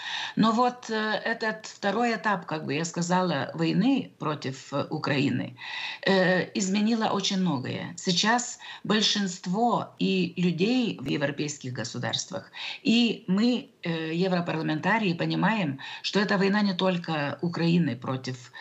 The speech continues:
России против Украины, что это и наша война. И поэтому,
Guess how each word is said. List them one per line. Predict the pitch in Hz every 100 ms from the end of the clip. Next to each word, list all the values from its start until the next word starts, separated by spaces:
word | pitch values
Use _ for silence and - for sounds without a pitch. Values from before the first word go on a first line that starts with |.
| - -
России | 143 - 180 202 190
против | - 180 170 -
Украины, | 139 156 156 135
что | 135 160
это | 180 180 170 170 - - -
и | 214
наша | 185 214 - 151 135
война. | 147 147 143 76 - - - -
И |
поэтому, | 180 190 208 202 196 180 175